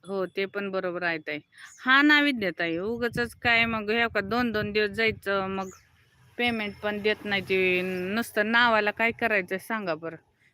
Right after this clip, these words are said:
घरची पण विचारणारी असते ती ना, दोन दिवस गेल्यावर ना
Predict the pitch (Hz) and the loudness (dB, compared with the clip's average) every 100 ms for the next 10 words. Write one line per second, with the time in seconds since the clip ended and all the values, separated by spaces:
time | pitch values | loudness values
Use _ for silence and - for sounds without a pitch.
0 | _ 196 226 220 220 208 214 214 208 208 | _ -2 0 0 -4 -4 -2 -2 -2 -2
1 | 196 196 196 190 196 - 180 170 185 220 | -2 -2 -2 -2 -2 -6 -8 -6 -6 -6
2 | 196 _ _ _ _ _ _ - 190 202 | -8 _ _ _ _ _ _ -14 -2 0
3 | 196 180 180 - 185 180 160 151 156 | 0 0 -2 -2 -4 -2 -4 -4 -6